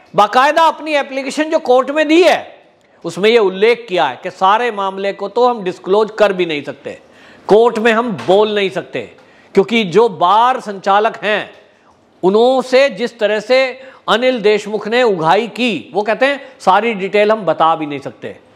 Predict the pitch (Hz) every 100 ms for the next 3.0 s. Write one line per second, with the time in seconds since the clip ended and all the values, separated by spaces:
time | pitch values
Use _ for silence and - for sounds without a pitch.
0 | _ - - 202 208 208 214 214 202 214
1 | 214 - - - 156 - 247 226 220 202
2 | 190 196 233 262 - 156 170 190 226 240